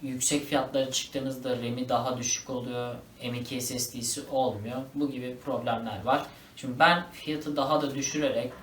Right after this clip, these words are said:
daha iyi bir performans almaya çalıştım. Dediğim gibi laptop bin üç yüz elli, e, üç bin üç yüz elli lira civarlarında bir laptop almaya kalksaydınız muhtemelen ekran kartı Vega on bir ile ya denk olur ya daha düşük olur.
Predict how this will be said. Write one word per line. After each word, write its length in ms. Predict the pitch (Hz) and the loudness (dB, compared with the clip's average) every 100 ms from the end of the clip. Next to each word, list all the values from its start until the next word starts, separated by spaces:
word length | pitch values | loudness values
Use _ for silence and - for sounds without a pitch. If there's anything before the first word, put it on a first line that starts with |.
| - - | -12 0
daha 240 | 131 147 | 4 6
iyi 180 | 139 135 | 6 4
bir 60 | 139 | 0
performans 680 | 143 127 123 131 131 131 | 6 6 6 2 4 4
almaya 320 | 127 123 123 123 | 4 4 2 -2
çalıştım. 520 | 123 117 - 135 139 - | -4 -6 -2 0 0 4
Dediğim 340 | 147 143 135 | 4 4 2
gibi 320 | 135 139 143 - - - - - | 0 -2 -4 -6 -18 -20 -20 -12
laptop 580 | 135 139 160 - 160 160 - | -2 0 0 2 0 0 -8
bin 340 | 135 139 147 | -10 0 2
üç 200 | 156 160 | 2 -2
yüz 120 | 147 147 | 0 2
elli, 240 | 143 143 | 2 2
e, 140 | 139 | -2
üç 260 | 143 139 - | -2 -4 0
bin 160 | 147 131 | 0 0
üç 100 | 143 | -2
yüz 120 | 139 | 0
elli 220 | 139 147 | 0 0
lira 180 | 135 123 | 0 -2
civarlarında 520 | 131 131 127 127 123 | 2 2 2 0 -2
bir 120 | 123 | -2
laptop 300 | 135 - 120 | -2 -2 -2
almaya 360 | 117 120 110 101 | 0 -2 -2 -4
kalksaydınız 720 | 131 135 - 151 127 127 127 | 0 2 2 -2 -2 -4 -4
muhtemelen 640 | 135 131 143 123 117 123 - - - - | -4 -2 -2 0 0 -2 -4 -12 -12 -2
ekran 380 | 131 139 135 | 0 0 -2
kartı 540 | 131 135 127 143 139 - - - - - - - - 147 | 2 2 2 0 -4 -6 -14 -20 -20 -20 -20 -20 -16 -8
Vega 360 | 135 160 160 | -2 0 2
on 320 | 147 160 160 | 2 2 -2
bir 180 | 160 165 | 0 0
ile 140 | 156 156 | 2 0
ya 340 | 151 170 170 | 2 2 4
denk 300 | 165 170 160 | 6 4 4
olur 400 | 156 151 156 147 | 0 0 0 -2
ya 240 | 135 131 | 2 2
daha 340 | 127 127 131 123 | 2 2 0 -2
düşük 300 | 120 - - | -2 -4 -4
olur. 300 | 123 139 | -2 0